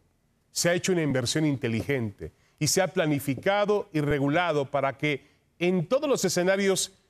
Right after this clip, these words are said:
se aplicaran las mismas prácticas. Créame que quizá en menor grado que el Alfredo Harpelú, he vivido en estadios de béisbol en México, Tijuana, Puebla, Cancún, Veracruz,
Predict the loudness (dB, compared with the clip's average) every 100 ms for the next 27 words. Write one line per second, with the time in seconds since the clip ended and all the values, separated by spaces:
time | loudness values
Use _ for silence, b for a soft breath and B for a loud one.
0 | _ -4 -2 -2 0 0 2 2 2 0
1 | 0 -2 -4 -4 -4 -4 -4 0 0 2
2 | 0 -2 b b b -8 -2 0 0 2
3 | 2 2 2 4 4 2 0 0 0 0
4 | 0 0 0 -2 -2 0 0 -2 _ _
5 | _ _ 0 2 2 2 2 2 -2 _
6 | -2 -2 0 0 2 2 0 0 0 0
7 | 0 0 2 2 0 0 -4 -2 -2 -2
8 | -6 -2 -2 0 0 0 -2 -8 _ _
9 | _ _ _ 0 2 2 2 0 -2 -6
10 | -14 _ -12 -10 -2 2 4 4 0 -4
11 | -4 -2 -2 2 4 4 2 -4 -8